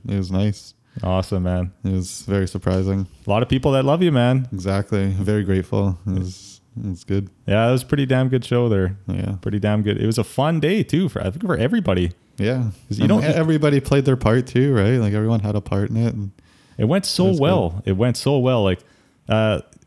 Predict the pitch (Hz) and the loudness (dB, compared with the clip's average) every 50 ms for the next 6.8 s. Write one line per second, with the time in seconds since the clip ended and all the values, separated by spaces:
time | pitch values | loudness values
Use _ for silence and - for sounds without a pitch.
0 | - _ _ _ _ - - 120 - - 120 123 151 160 - 180 156 139 123 98 | -20 _ _ _ _ -4 -4 -4 -2 0 0 0 0 2 0 0 2 0 0 -2
1 | - _ - - 117 - - 151 190 - - 165 131 120 104 95 98 107 104 110 | -6 _ -12 -10 -6 -2 0 0 2 2 0 2 2 2 4 4 4 4 2 2
2 | 107 98 - 120 123 147 135 117 - 123 107 123 135 160 175 180 185 180 170 156 | 0 2 2 2 2 4 2 2 2 2 2 2 2 2 2 2 2 2 2 2
3 | - 120 127 135 135 139 131 120 110 - _ _ _ _ _ _ _ - - 117 | 2 2 0 2 2 2 2 2 0 -2 _ _ _ _ _ _ _ -4 -2 -2
4 | 110 - - 139 143 - - 156 131 95 - - 117 120 - - 135 120 107 - | -2 0 0 0 0 2 0 0 0 0 0 0 0 0 0 0 0 0 0 0
5 | - 107 156 151 98 82 82 - _ _ - - 98 101 101 101 110 113 113 113 | 0 0 0 0 -2 -4 -6 -10 _ _ -4 0 0 2 2 2 2 2 2 2
6 | 120 131 - 113 107 113 117 123 123 123 120 117 107 101 101 98 | 0 0 0 0 0 0 2 2 2 2 2 2 2 0 0 -4